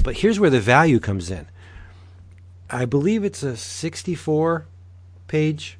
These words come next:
hardcover. You get sketchbooks in the back, aborted pages that are awesome to me, but Mister Nixie didn't feel like they were solving the problems he created for himself, but they're great. Nine dollars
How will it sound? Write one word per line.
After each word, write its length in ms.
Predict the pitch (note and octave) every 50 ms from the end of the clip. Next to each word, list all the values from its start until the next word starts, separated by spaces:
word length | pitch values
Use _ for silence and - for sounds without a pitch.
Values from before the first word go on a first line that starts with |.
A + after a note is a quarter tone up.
| - - -
hardcover. 480 | - D#3 D#3+ D#3 - E3+ D#3 D#3 E3 D#3 - - - - - - - -
You 100 | B2 A#2+
get 260 | A2 C3+ B2 - -
sketchbooks 640 | - - - C#3+ C#3 - - - D3+ C#3+ - - -
in 80 | D3 C#3
the 60 | C3+
back, 640 | B2+ A2 A#2+ A#2+ B2 B2 B2+ B2+ B2+ B2 - - - - - - - - - -
aborted 580 | A#2+ A2 F#2+ A#2 A#2+ B2 B2+ B2 B2+ A#2+ A#2+
pages 640 | - B2+ C3+ C3 B2+ A#2 A2+ B2+ B2 B2 A#2 A2 -
that 260 | - B2 G#2+ A2 A2+ - - - - - - - - - - - - - - - - -
are 240 | A#2 A#2 A2+ A2+ -
awesome 400 | B2 B2 C3+ D3 D3 - D#3 C#3
to 140 | C3+ - D3
me, 280 | C#3+ D#3+ E3 D3+ B2+ A#2
but 280 | F#2+ G#2 A2 A2+ - - - -
Mister 280 | - B2+ A2+ - - A#2+
Nixie 320 | A#2 B2+ B2+ - - B2+
didn't 420 | G#2+ A#2+ A2+ A2 G#2+ G#2+ - - -
feel 280 | - - C3+ B2+ B2+ A#2
like 300 | A2+ A2 G#2+ F#2+ - - - - - - - - - - - - - - -
they 220 | B2+ A2 A2+ A2
were 240 | G#2+ G#2 G#2+ G#2 G#2
solving 400 | G2+ - C3+ A#2+ B2 A#2 A2+ A2 G#2+
the 60 | F#2+
problems 480 | - B2 A#2 A#2+ A#2+ B2 A#2+ - -
he 180 | - C3 A#2+ A#2
created 400 | - - - A#2+ A#2 A#2 A#2+ B2
for 80 | - D3
himself, 420 | C#3 B2 - D#3 D3 D3+ - -
but 120 | - A2+ -
they're 100 | - A2 A2
great. 460 | G2+ A2+ B2 C#3 D3+ C3+ B2 A#2+ - - - - - - - - - - - - - - - - - - - - - - - - - - - - - - - - - - - - - - - - - - - - - - - - - - - -
Nine 320 | A#2 B2+ C3 C3+ D3 D3+
dollars 580 | C#3+ C#3 C3 B2+ A#2+ A2+ A2 G#2 G2 - -